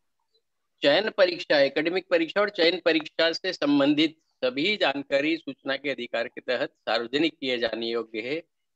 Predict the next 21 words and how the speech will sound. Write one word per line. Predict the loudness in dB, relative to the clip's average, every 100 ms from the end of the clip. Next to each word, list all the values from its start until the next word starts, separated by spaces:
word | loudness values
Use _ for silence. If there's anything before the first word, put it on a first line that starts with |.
| _ _
और | 0 2 0
इसी | -6 -4 -6 -2
भा-, | -2 -2 -4
इस | 0
बारे | 2 2
में | 2
न्यायालय | 2 4 2
के | 2 0
भी | 0
निर्णय | 0 0 -2 -10 _ _ -20 -20 _ _ _ _ _ _ _ _
कि | -6
किस | -4 -2 2
आधार | 2 2 0 0
पे | -4
किसका | -4 -2 -2
चयन | 0 2 0
किया | 0 0
गया, | 0 -2
वो | -2
दस्तावेज | -2 -4 -4 -4
सार्वजनिक | 0 0 2 0 -2